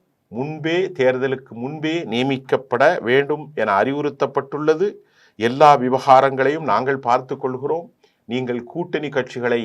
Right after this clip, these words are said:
வ-, விமர்சிக்க வேண்டாம். பாமகவாக இருந்தாலும், அதிமுகவாக இருந்தாலும், டி டி வியாக இருந்தாலும், ஓ பி எஸ்-ஆக இருந்தாலும், யாராக இருந்தாலும் வெளிப்படை கருத்துக்களை அவர்களை சாத்தியமோ சாத்தியமில்லையோ,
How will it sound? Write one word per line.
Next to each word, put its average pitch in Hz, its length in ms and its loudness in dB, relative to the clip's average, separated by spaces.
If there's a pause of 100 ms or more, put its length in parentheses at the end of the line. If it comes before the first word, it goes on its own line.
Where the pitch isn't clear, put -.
(260)
வ-, 98 160 -2
விமர்சிக்க 135 600 -4
வேண்டாம். 151 360 2 (480)
பாமகவாக 147 880 4 (100)
இருந்தாலும், 143 480 0 (100)
அதிமுகவாக 139 840 0 (120)
இருந்தாலும், 139 520 2 (480)
டி 175 120 -6 (120)
டி 175 180 -8
வியாக 139 280 2 (120)
இருந்தாலும், 143 440 0 (100)
ஓ 160 60 4 (100)
பி 156 160 -10
எஸ்-ஆக 127 440 2
இருந்தாலும், 107 520 2 (100)
யாராக 110 340 6 (140)
இருந்தாலும் 98 500 -4 (440)
வெளிப்படை 143 540 -2 (140)
கருத்துக்களை 127 640 -4 (320)
அவர்களை 98 420 -6 (400)
சாத்தியமோ 135 680 -2 (440)
சாத்தியமில்லையோ, 131 1000 0